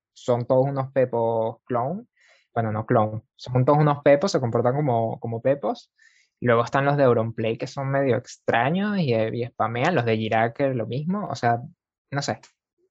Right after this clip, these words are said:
Realmente, también es cuestión de gustos, pero yo prefiero muchísimo más la de Jirak, que es mucho, una comunidad mucho más adulta y que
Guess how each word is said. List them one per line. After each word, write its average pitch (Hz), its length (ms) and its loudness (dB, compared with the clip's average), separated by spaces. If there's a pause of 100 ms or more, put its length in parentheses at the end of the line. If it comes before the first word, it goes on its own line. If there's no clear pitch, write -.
(140)
Realmente, 156 600 4 (560)
también 165 240 4
es - 40 -6
cuestión 208 240 2
de 202 80 8
gustos, 123 320 2
pero 131 200 0
yo 131 160 -2
prefiero 151 260 -4
muchísimo 131 420 -8
más 123 160 0
la 131 80 2
de 135 120 6
Jirak, 131 260 2
que 139 60 -8
es 127 60 -4
mucho, 127 280 -8
una 127 120 -4
comunidad 117 340 -4
mucho 127 240 -2
más 131 160 0
adulta 147 340 0
y 185 60 -6
que 113 180 -2